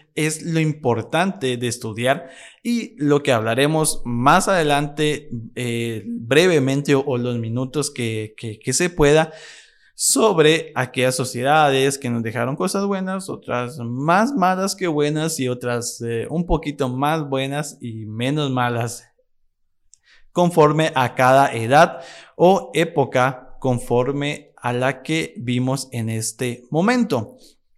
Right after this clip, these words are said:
Nuevamente, antes de terminar, vamos a, a repasar las cuatro edades en que se divide la historia. De primero,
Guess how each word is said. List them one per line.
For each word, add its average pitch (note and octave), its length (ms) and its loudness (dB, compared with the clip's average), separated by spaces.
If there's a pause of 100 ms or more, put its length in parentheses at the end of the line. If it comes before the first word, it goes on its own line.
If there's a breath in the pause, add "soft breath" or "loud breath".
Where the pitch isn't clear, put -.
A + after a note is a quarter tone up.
(120)
Nuevamente, F3 840 4 (160)
antes E3 300 -2
de D3+ 80 0
terminar, B2 500 -2
vamos C#3 340 0
a, - 340 -6
a - 280 -6
repasar B2 840 -2 (560)
las A#2+ 280 -2
cuatro D3+ 540 4
edades B2+ 540 0
en B2+ 160 -4
que B2+ 140 -6
se A#2 160 -6
divide A#2 500 -6
la A2 100 -8
historia. G#2+ 460 -6 (580 soft breath)
De D#3+ 120 4
primero, E3 680 0